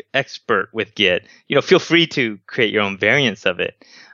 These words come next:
Um, but if you're just learning Git, you know, try out this flow <laughs> and, and, and you won't go wrong. And so we try hard to help people with, uh,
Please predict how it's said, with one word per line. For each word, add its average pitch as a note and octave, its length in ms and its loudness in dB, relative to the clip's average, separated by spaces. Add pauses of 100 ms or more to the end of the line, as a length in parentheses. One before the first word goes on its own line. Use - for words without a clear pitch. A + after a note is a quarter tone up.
Um, G#2+ 280 2
but A#2+ 120 4
if - 80 -4
you're C#3+ 80 -2
just G#3 200 0
learning E3+ 260 2
Git, G#2+ 280 2
you A2+ 100 -8
know, G2 140 -4
try C3+ 360 0
out A2+ 240 0
this G2+ 200 -4
flow - 460 -12
<laughs> - 120 -12
and, G3 120 0 (540)
and, C3+ 360 2
and B2 180 -2
you B2 80 -8
won't B2+ 220 -4
go G2+ 160 -2
wrong. F#2 360 -12 (320)
And A2 160 -8
so A2 460 0
we C3+ 300 0
try C#3 280 0
hard A2+ 300 2
to A#2 120 0
help G#2+ 240 -6
people G2+ 240 -14
with, G2 280 -6
uh, F#2 300 0